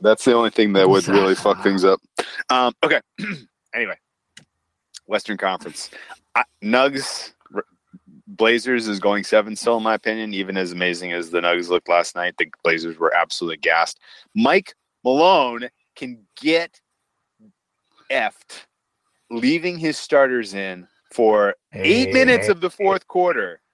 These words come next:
Speaker 1: Eight minutes of the fourth quarter in a game that was a thirty-point game. <sighs> Terry Stotts can also get effed for having,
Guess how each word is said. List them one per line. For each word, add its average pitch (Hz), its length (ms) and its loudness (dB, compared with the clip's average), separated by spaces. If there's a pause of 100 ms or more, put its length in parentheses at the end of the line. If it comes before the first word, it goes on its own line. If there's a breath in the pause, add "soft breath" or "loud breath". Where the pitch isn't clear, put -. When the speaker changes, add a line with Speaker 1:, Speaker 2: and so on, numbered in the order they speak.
(160)
Speaker 1:
Eight 262 280 0
minutes 285 360 2
of 214 100 -4
the 185 80 -4
fourth 208 340 -2
quarter 202 300 0
in 135 120 -2
a 131 40 -12
game 175 240 -2
that 175 100 -4
was 165 140 -2
a 196 80 2 (100)
thirty-point 330 720 4
game. 180 540 -2 (600)
<sighs> - 380 -20
Terry 226 500 2 (360)
Stotts 208 560 0
can 185 160 -2
also 175 400 0
get 123 240 -10
effed 117 300 -2
for 139 220 4
having, 160 600 -2